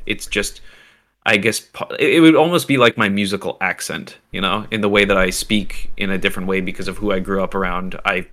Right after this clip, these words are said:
write music in a different way because of the m-, music that I grew up around. I wouldn't have it any other way, and I really love it. But the challenge there is that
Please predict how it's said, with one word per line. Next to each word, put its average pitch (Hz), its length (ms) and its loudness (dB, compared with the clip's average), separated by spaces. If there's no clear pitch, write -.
write 101 180 2
music 110 360 -2
in 98 80 -2
a 95 40 -4
different 92 300 -6
way 90 100 -2
because 87 360 -8
of 78 140 -16
the 82 300 -10
m-, - 140 -14
music 147 340 2
that 85 100 -4
I 87 80 0
grew 82 160 -4
up - 120 -12
around. - 300 -14
I 127 100 4
wouldn't 202 260 2
have 151 140 4
it 120 80 4
any 113 200 4
other 90 180 0
way, 82 220 -2
and 82 120 -6
I 87 40 -2
really 113 240 0
love 104 160 -2
it. 82 200 -4
But - 280 -2
the 98 80 -8
challenge 139 400 2
there 120 220 6
is 101 100 0
that - 180 -2